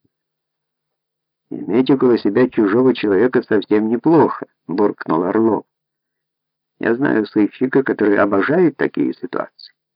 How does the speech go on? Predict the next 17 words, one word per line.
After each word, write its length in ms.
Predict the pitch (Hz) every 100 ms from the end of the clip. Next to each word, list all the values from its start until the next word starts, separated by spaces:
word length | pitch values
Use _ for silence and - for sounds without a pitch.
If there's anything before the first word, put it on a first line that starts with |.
| _ _ _ _ _ _ _ _ _ _
"Не 160 | 107 127
может 260 | 131 107
быть", 300 | 92 65 -
воскликнул 600 | 90 101 - 101 - 104 -
Кричко. 520 | - 92 - - - _ _ _ _ _ _ _ _ _ _ _ _ _
"Кто 240 | - - 175
же 80 | 160
такой 300 | 160 160 123
умный 400 | 123 143 113 113
и 20 |
хитрый?" 420 | - 120 - - _ _ _ _ _ _ _ _ _ _ _ _ _ _ _
В 120 | -
кабинет 500 | - 120 117 117 117
заглянула 540 | 101 107 107 110 110 107
Верочка. 760 | 107 117 - - - - - - _ _ _ _ _ _ _
"Лев 380 | - 90 120 170
Иванович, 680 | 113 87 69 58 - -